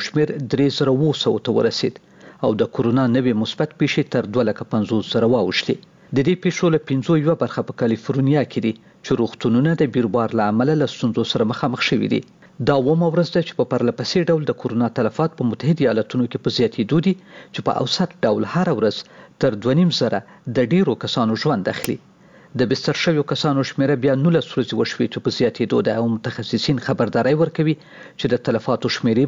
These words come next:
به په راتلونکو اونیو کې لوړې وي. البته د واکسین ورکړه به هم په راتلونکو اونیو کې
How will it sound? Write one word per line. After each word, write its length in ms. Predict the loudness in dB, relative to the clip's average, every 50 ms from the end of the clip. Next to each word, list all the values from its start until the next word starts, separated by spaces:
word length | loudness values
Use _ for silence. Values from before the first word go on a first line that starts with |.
| 2
به 120 | 0 0 0
په 100 | 0 2 2
راتلونکو 520 | 0 0 0 2 2 2 2 0 -2 0
اونیو 260 | 2 2 2 2 2 0 0
کې 80 | 0 0
لوړې 240 | 2 2 2 0 0 -2
وي. 120 | -4 -6 -6 -8 _ _ _ _ _ _ _ _ -2 0
البته 340 | 0 2 2 0 0 2 2 2
د 80 | 2 2
واکسین 340 | 0 0 -2 -2 -2 0 0 0
ورکړه 300 | 0 0 -2 -2 -4 -2 -2 0
به 100 | -2 -2
هم 80 | -4 -4 -8 -20 -20 -20 -12 _ -2
په 120 | 0 2 0
راتلونکو 500 | 0 0 2 0 0 2 2 0 0 0
اونیو 280 | 2 2 2 0 -2
کې 80 | -4